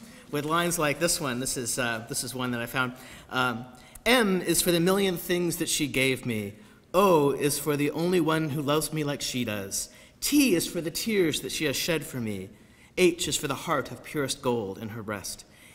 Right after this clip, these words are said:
E is for," what is that? Oh, yes, "for the eyes with which she loves me. R is for how she's always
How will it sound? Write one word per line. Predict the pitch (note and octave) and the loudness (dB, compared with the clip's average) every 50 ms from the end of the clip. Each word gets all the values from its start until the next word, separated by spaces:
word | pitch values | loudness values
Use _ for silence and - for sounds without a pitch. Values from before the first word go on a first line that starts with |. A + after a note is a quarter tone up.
| - - - | -20 -8 0
E | C#3 C#3+ C#3+ C3+ B2+ A#2+ A2+ G2+ - - - - - - - - - - - - - - - - | 2 4 4 4 4 2 0 -2 -4 -8 -14 -18 -20 -20 -20 -20 -20 -20 -20 -20 -20 -20 -12 -6
is | B2 C3 A#2+ - | -4 -2 -2 -4
for," | - - C3 A#2+ A#2+ A#2 A#2 A#2 A2+ | -4 -4 -4 -2 0 0 0 0 -2
what | A2 - A#2+ A2+ | -4 -6 -10 -8
is | G2 | -8
that? | G2+ G2+ - - - - | -8 -8 -10 -10 -4 0
Oh, | C#3 D3 | 2 2
yes, | C#3+ C#3 A#2+ A2+ - | 2 2 0 0 -2
"for | - - - C#3+ B2+ B2 B2 B2 | -4 -4 -4 -2 -2 0 0 0
the | - B2+ B2 B2+ | -2 -2 -4 -2
eyes | - C3+ C#3+ D3+ C#3+ C3+ B2+ - | 2 4 4 4 4 2 -2 -2
with | C#3 B2 | -4 -4
which | C3 B2+ A#2 - | -2 -4 -4 -4
she | - - - C3+ B2 B2+ A#2+ - - - - - | -4 -6 -4 -4 -4 -4 -4 -6 -10 -16 -18 -16
loves | - A2+ C3 C3+ C3+ A#2+ A2+ A#2 - - | -12 -6 -6 -4 -4 -4 -6 -8 -10 -10
me. | G2+ F#2+ F2+ F#2 - - - - - - - - - _ _ - | -10 -12 -12 -14 -16 -20 -20 -20 -20 -20 -20 -20 -20 _ _ -4
R | B2 B2+ B2+ A#2+ A#2 G#2+ G#2+ A2 - | -2 0 0 0 0 -2 -4 -6 -6
is | B2 - - | -6 -6 -6
for | - C3+ A#2+ G#2+ | -4 -4 -4 -4
how | - - A#2+ A#2+ | -4 -4 -6 -4
she's | A2+ - A#2+ G#2 - | -4 -4 -8 -8 -8
always | - A2+ A2+ A2 G#2+ G#2+ G#2 F#2+ - - | -8 -8 -8 -6 -6 -8 -8 -8 -8 -10